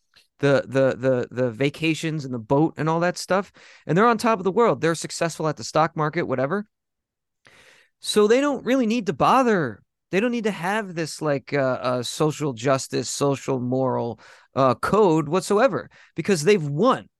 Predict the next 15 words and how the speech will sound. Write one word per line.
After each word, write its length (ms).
They've 140
accomplished 520
what 120
they 100
want 160
to 80
accomplish. 640
And 200
the 60
people 680
who, 560
who, 460
who 340
can't 400
win 440